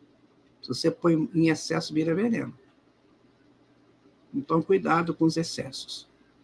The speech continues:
Mesmo que você goste muito, mas cuidado. Então,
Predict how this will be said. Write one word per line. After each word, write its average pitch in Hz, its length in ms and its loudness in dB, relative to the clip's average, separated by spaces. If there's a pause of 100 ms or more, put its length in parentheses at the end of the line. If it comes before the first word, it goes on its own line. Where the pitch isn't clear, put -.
(500)
Mesmo 196 280 8
que 185 120 0
você 170 280 0
goste 147 500 -2
muito, 147 560 4
mas 156 160 -6
cuidado. - 440 -10 (1080)
Então, 226 500 8